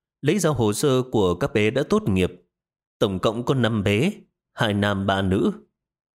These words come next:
Ai ngờ Viên Mộc Dã xem xét thì phát hiện một cậu bé tên Mạnh Bác Văn trông hơi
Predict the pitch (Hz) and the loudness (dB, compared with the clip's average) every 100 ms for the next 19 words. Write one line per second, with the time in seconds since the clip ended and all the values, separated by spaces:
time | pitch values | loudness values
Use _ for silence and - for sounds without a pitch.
0 | _ - 165 175 127 113 107 117 110 101 | _ -4 -2 0 2 2 2 0 0 0
1 | 98 120 156 - 107 90 156 - 120 208 | 0 0 0 0 -2 0 -2 -2 -2 -2
2 | - 113 - - _ - 151 147 131 120 | 0 -2 -2 -8 _ -4 -2 0 -2 0
3 | 143 196 180 156 104 107 117 156 175 131 | 0 -2 -2 0 0 0 0 -2 -2 -2
4 | 151 131 - _ - 98 90 107 | -2 -2 -8 _ -2 0 0 0